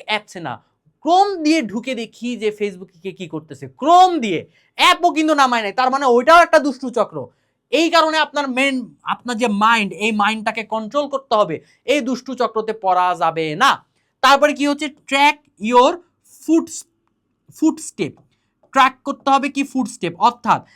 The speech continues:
আপনার কি অবশ্যই একটা রুটিন থাকবে, আপনার অবশ্যই একটা রুটিন থাকবে। এই রুটিনে আপনার ডেইলি যে পার্টটুকু, এই পার্টটুকু আপনি কতটুকু কমপ্লিট করতেছেন, কতটুকু ভাইয়া কমপ্লিট করতেছেন, এইটা আপনাকে ট্র্যাক করতে হবে।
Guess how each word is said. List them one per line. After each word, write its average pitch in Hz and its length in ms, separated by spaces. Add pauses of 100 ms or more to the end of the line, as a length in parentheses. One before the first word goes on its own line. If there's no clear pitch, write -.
(160)
আপনার 247 380
কি 254 100
অবশ্যই 226 340
একটা 247 120
রুটিন 233 360
থাকবে, 226 440 (1200)
আপনার 220 300
অবশ্যই 214 420
একটা 233 240
রুটিন 233 340
থাকবে। 175 320 (220)
এই 220 160
রুটিনে 254 600 (200)
আপনার 220 600
ডেইলি 240 540
যে 247 160
পার্টটুকু, 262 580
এই 214 80
পার্টটুকু 233 460
আপনি 247 340
কতটুকু 254 640
কমপ্লিট 269 580
করতেছেন, 202 640 (440)
কতটুকু 233 540
ভাইয়া 262 400 (320)
কমপ্লিট 262 600
করতেছেন, 269 500
এইটা 254 320
আপনাকে 247 280
ট্র্যাক 240 280
করতে 220 280
হবে। 170 300